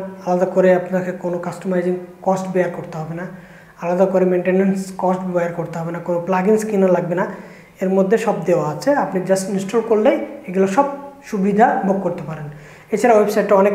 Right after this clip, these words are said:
fast, আপনি যখন ব্যবহার করবেন আপনাকে মনেই হবে না যে এটা আসলে, আহ, ফ্রি website use করছেন, এতটা স্বাচ্ছন্দ্যের সাথে ব্যবহার করতে পারবেন। ওডো ডট কম এর মধ্যে আলাদা আলাদা application আছে যেগুলো আপনার, আহ, ক্রয় করে ব্যবহার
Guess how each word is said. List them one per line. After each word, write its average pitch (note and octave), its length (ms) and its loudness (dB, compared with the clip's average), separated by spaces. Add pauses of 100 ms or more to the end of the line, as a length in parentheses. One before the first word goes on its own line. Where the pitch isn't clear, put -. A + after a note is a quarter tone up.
fast, A3 360 2 (240)
আপনি G3+ 160 0
যখন G#3+ 220 4
ব্যবহার G#3 320 8
করবেন A3+ 240 4
আপনাকে G3+ 260 2
মনেই G3 280 4
হবে G3+ 220 2
না G3 100 4
যে F#3 140 2
এটা F3+ 160 -2
আসলে, F3 240 -4 (420)
আহ, E3+ 280 -4 (160)
ফ্রি A3+ 420 -2 (360)
website F#3+ 320 0
use F#3+ 160 4
করছেন, F3+ 360 -6 (320)
এতটা G3 480 0 (340)
স্বাচ্ছন্দ্যের F#3+ 480 -2
সাথে G3 120 -6
ব্যবহার F3+ 240 0
করতে - 220 -12
পারবেন। C3+ 260 -14 (580)
ওডো A#3+ 240 4
ডট A#3+ 80 0
কম B3 140 6
এর B3 60 8
মধ্যে A3+ 260 6
আলাদা G#3+ 380 6
আলাদা G3+ 240 6
application F#3+ 460 0
আছে A3+ 280 0
যেগুলো F#3 380 2
আপনার, G3 360 0 (440)
আহ, F3+ 220 -2 (240)
ক্রয় B3 260 4
করে B3 220 6
ব্যবহার G#3+ 280 4